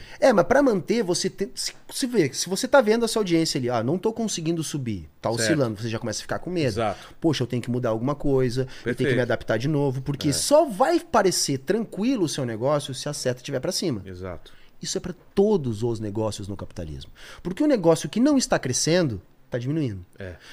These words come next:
Speaker 1: Porque se você ficar estável, você tem inflação, você tem outras coisas, você tá diminuindo.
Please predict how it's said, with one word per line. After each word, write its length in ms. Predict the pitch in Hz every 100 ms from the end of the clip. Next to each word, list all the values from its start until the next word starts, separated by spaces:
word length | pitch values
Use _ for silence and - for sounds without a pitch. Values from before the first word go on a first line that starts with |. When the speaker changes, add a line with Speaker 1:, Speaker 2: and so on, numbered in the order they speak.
| -
Speaker 1:
Porque 220 | 190 -
se 160 | - 320
você 260 | 320 277 247
ficar 220 | - 180
estável, 640 | 151 - 190 220 135 104
você 220 | 123 135 131
tem 160 | 101
inflação, 580 | 101 156 156 - 156 143
você 160 | 123 123
tem 60 |
outras 280 | 113 139 139
coisas, 400 | - 160 160 165
você 260 | 131 - 139
tá 300 | - 123 185
diminuindo. 480 | 120 98 87 71